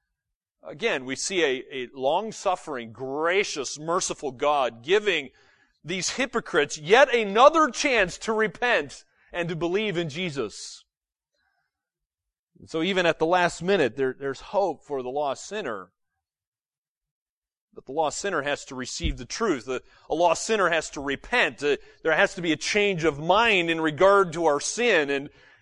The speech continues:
and of course, they have to believe in Jesus alone. Apparently,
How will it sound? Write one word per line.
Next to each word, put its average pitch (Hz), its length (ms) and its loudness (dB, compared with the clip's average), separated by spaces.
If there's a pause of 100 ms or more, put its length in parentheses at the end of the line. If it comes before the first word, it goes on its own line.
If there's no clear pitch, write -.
and 156 160 -8
of 123 100 -8
course, - 540 -4 (580)
they 127 180 -18
have 143 200 -8
to 139 80 -12
believe 123 320 -6
in 107 100 -12
Jesus 104 520 -14
alone. 107 560 -8 (2250)
Apparently, 117 640 -10